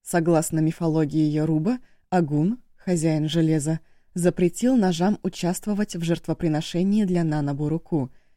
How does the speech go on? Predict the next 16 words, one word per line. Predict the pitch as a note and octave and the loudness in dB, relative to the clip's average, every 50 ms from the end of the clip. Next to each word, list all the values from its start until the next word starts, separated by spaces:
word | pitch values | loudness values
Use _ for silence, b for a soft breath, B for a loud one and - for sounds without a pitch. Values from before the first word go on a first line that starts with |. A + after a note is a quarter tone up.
| _ _ _ | _ _ _
и | - F#3+ | 0 2
ножи | F#3 E3+ E3+ E3 D#3 F#3 A#3 B3+ - | 2 2 2 2 0 0 -2 -2 -2
обернулись | - F#3+ E3+ F#3 F3 E3 E3 D#3+ D#3+ E3 E3+ - - | -4 -2 0 2 2 2 2 0 0 -2 -2 -6 -6
против | - E3+ D#3 - - - - - | -6 -6 -6 -6 -8 -10 -6 -2
нее. | F3+ F3 F3 D3+ C#3+ C3 C3 - _ _ _ _ _ _ _ _ _ _ _ | 0 0 2 0 -2 -4 -6 -8 _ _ _ _ _ _ _ _ _ _ _
Традиционно | - F#3 F#3+ E3+ E3+ E3+ - - F3 E3+ G3+ B3 B3 A#3+ A#3 | 0 2 2 4 4 2 2 2 2 2 2 2 2 2 0
все | - - - G3 F#3+ | -2 -2 0 2 2
ритуалы | F3+ D#3+ - E3 D#3 D#3+ F3 F#3+ G3 F#3 | 2 2 0 0 0 0 0 2 0 2
жертвоприношений | E3 E3+ D#3 - - D#3+ D3+ - D#3+ D3 C#3 C#3 - - F3 F#3+ G#3 G#3+ G#3 G3 b b b b b b b | 2 0 -2 -2 -4 -6 -4 -2 -2 -2 -2 -4 -4 -2 0 2 2 2 2 0 b b b b b b b
для | E3+ E3+ F#3+ F3+ | 0 2 4 4
Нана | F3+ F3+ F3+ E3+ E3 E3+ | 4 4 4 4 2 0
совершаются | - - E3+ E3+ E3+ - - G#3 A3 B3 B3 - - A#3+ | 0 0 0 0 0 0 -2 -2 -2 -2 -2 -4 -6 -6
керамическими | - G#3+ F#3 F3+ E3 E3 F3 - - A3+ - - - A3 A3 A#3 A3+ - - | -4 -2 0 0 0 0 0 -2 -4 -6 -6 -4 -2 0 2 0 0 0 -2
или | G#3 G#3 A3+ B3 | -2 -2 0 0
деревянными | A3+ G3 A3 G3 F#3+ D#3+ D#3+ D3+ D3 C#3+ C#3 D3 D#3+ D#3 | 2 2 2 2 0 0 -2 -2 -2 -2 -2 0 0 -2
ножами. | D3 D3+ D#3+ D3+ D#3+ C#3+ B2 A#2 - C3+ | -2 -2 -4 -4 -4 -4 -4 -4 -6 -10